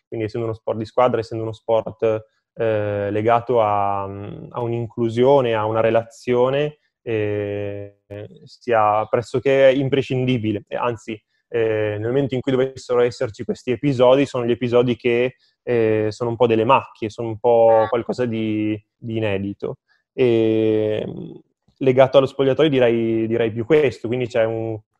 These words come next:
un, un'apertura e un confronto e un dialogo tra, tra atleti. Nel momento in cui invece, un altro aneddoto che mi viene in mente, è, mm, durante le nazionali abbiamo fatto spesso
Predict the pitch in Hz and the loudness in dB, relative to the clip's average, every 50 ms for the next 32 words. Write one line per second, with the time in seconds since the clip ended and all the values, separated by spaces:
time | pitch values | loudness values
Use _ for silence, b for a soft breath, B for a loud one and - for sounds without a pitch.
0 | _ _ _ _ _ - 120 120 117 113 113 113 110 110 110 107 - - - - | _ _ _ _ _ -10 -8 -8 -6 -6 -6 -4 -4 -4 -6 -6 -8 -10 -12 -12
1 | - 135 135 127 127 120 - 139 131 - - - 156 160 156 139 131 123 - 127 | -10 -8 -4 -2 -2 0 0 0 -2 -2 -2 0 4 4 6 4 4 2 -2 -2
2 | 127 123 113 - 127 131 131 135 139 - 120 113 117 117 117 117 104 101 101 104 | -2 -2 0 2 4 4 4 4 0 -2 -4 -4 -2 0 2 2 4 2 2 0
3 | 104 101 107 104 - 113 113 101 101 101 104 104 - 117 117 110 101 - 113 107 | -2 -2 -4 -2 -2 0 2 2 2 0 -2 -2 -2 0 0 0 0 -2 -4 -4
4 | 104 98 95 - - 101 98 _ _ _ _ _ _ _ - 131 127 135 160 170 | -4 -6 -8 -10 -12 -16 -16 _ _ _ _ _ _ _ -10 -6 -4 -2 0 0
5 | 165 156 151 143 135 - - 175 160 139 127 123 123 143 135 - - 127 120 113 | 0 0 -2 -4 -2 0 2 4 4 4 2 2 4 2 2 2 0 0 2 2
6 | 113 110 110 - - - 127 123 123 127 - 127 123 131 139 135 127 123 113 117 | 2 0 -2 -8 -12 -8 -6 -4 -4 -2 -2 -2 -2 0 0 0 -2 -2 -4 -4
7 | 113 120 113 113 110 113 120 131 139 135 127 120 120 123 131 127 143 143 147 143 | -6 -6 -6 -4 -4 -4 -4 -4 -4 -4 -4 -4 -4 -6 -4 -2 0 0 0 0
8 | - - 123 113 113 113 110 110 110 110 107 107 107 107 107 107 104 104 104 104 | -2 -2 0 2 2 2 0 0 -2 -6 -8 -8 -8 -10 -10 -10 -10 -12 -12 -14
9 | 107 107 _ _ _ _ _ _ _ _ _ _ _ _ - - _ _ - 131 | -16 -20 _ _ _ _ _ _ _ _ _ _ _ _ -20 -20 _ _ -6 -4
10 | 127 127 123 - 127 120 120 117 120 117 - _ - 127 120 123 123 120 113 113 | -4 -4 -4 -4 -4 -4 -2 -4 -4 -6 -8 _ -8 -4 -2 -2 0 0 2 2
11 | 113 110 110 - - - 117 120 117 117 110 - 127 117 - _ - 123 113 110 | 2 0 0 -2 -4 -4 -4 -4 -4 -4 -2 -2 -2 -2 -4 _ -6 -6 -6 -6
12 | - - 127 120 - - - - 120 113 110 110 110 110 110 - | -6 -4 -6 -6 -6 -6 -6 -4 0 0 2 2 2 2 0 0